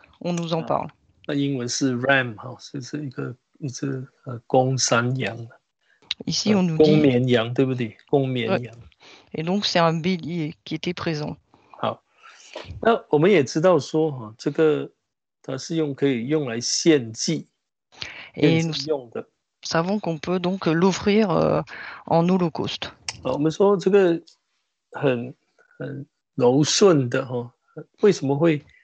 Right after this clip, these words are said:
Speaker 2: 在这个意象当中会变得那么，呃，那么，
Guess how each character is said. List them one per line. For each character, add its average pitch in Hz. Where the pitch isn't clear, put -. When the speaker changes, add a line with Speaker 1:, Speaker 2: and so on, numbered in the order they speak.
Speaker 2:
在 185
这 180
个 185
意 175
象 160
当 156
中 151
会 160
变 175
得 135
那 156
么， 139
呃， 131
那 156
么， 151